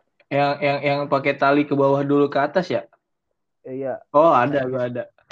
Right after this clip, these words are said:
Speaker 2: naik Hesti tuh, Hesti kalau nggak salah namanya.
Speaker 1: Iya, iya, iya, iya, iya. Ada. Itu emang turunnya susah, anjay. Sumpah itu susah. Turunnya yang paling
Speaker 2: Iya.
Speaker 1: susah sih,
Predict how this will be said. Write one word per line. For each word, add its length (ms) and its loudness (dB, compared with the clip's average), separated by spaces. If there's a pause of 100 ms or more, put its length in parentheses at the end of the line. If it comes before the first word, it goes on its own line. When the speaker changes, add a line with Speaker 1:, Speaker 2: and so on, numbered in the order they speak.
(440)
Speaker 2:
naik 200 -14
Hesti 340 -14
tuh, 160 -6
Hesti 480 -12
kalau 160 -12
nggak 100 -14
salah 220 -12
namanya. 320 -16
Speaker 1:
Iya, 240 2
iya, 240 4
iya, 180 -6
iya, 160 -4 (140)
iya. 180 -8 (260)
Ada. 480 -8
Itu 200 -4
emang 260 0 (520)
turunnya 400 4
susah, 440 4
anjay. 360 -2 (320)
Sumpah 440 -2
itu 120 -6
susah. 400 -4 (1040)
Turunnya 440 2
yang 60 -2
paling 180 -2
Speaker 2:
Iya. 120 -10
Speaker 1:
susah 160 -6
sih, 280 -10